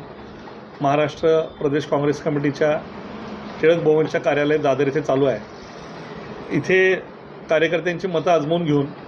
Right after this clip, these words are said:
कार्यकर्त्यांचं म्हणणं आजमावून घेऊन आणि आपण कशा पद्धतीने या निवडणुकीला सामोरं जायचं या संदर्भात सकाळी जरा सर्व कार्यकर्त्यांची मतं आजमावून घेतली,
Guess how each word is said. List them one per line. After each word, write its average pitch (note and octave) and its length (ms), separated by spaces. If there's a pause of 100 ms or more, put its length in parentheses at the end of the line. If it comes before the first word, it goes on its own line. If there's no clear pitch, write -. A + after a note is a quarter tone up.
(540)
कार्यकर्त्यांचं D#3 760
म्हणणं D3+ 280
आजमावून D#3+ 340
घेऊन C3 180 (520)
आणि D3 440 (560)
आपण D#3+ 420 (400)
कशा D3+ 180
पद्धतीने F3 480
या E3 100
निवडणुकीला D#3+ 480
सामोरं D#3 320
जायचं D3 260 (1040)
या D#3+ 100
संदर्भात D#3+ 360
सकाळी D#3+ 300
जरा D#3 280 (360)
सर्व D#3 180
कार्यकर्त्यांची D3+ 680
मतं D3+ 240
आजमावून D3+ 340
घेतली, C3+ 300